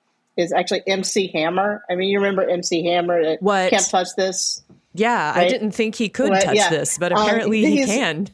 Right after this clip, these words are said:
Speaker 2: <laughs> touch
Speaker 1: he
Speaker 2: this
Speaker 1: can't.
Speaker 2: area.
Speaker 1: He really can't. He's, I mean, like, unironically brilliant. Um, and this has kind of been his interest for years, and he says really, really, um, cogent things. And of course, as a, as a rapper, he can put things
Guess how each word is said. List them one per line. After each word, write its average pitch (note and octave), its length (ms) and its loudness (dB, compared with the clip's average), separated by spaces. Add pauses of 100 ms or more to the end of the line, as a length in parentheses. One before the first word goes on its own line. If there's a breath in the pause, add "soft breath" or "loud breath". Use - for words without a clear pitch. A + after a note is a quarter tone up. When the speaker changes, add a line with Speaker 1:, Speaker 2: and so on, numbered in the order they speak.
Speaker 2:
<laughs> - 200 -8
touch - 260 -6
Speaker 1:
he G#3 60 0
Speaker 2:
this B3+ 220 2
Speaker 1:
can't. - 120 2
Speaker 2:
area. E3+ 280 -2 (120)
Speaker 1:
He A#3+ 320 -2
really A#3+ 300 2
can't. A3 340 -4
He's, A3 300 -4
I A3 80 0
mean, A3 380 0
like, G3+ 380 -2
unironically G3 1000 -2
brilliant. F3 420 -2 (800)
Um, E3+ 520 -2
and F3+ 120 -8
this F#3+ 180 -4
has - 500 -2 (300)
kind E3+ 160 -12
of F3 140 -10 (300)
been F3+ 180 2
his F#3+ 160 0
interest A3 480 0
for F#3 100 -2
years, F3+ 460 0
and F#3 180 -4
he F#3+ 80 0
says F3+ 300 -2
really, A3 480 4
really, F#3+ 500 -4 (440 soft breath)
um, E3+ 360 -2 (100)
cogent A#3 460 0
things. B3+ 320 2
And G3+ 80 -4
of F#3+ 120 -10
course, A3 300 0 (300 loud breath)
as G#3 180 2
a, G3+ 120 0
as F#3+ 120 0
a G3 80 -6
rapper, A3+ 400 0
he F#3 120 -8
can F3+ 180 -12
put - 280 -8
things E3+ 480 -8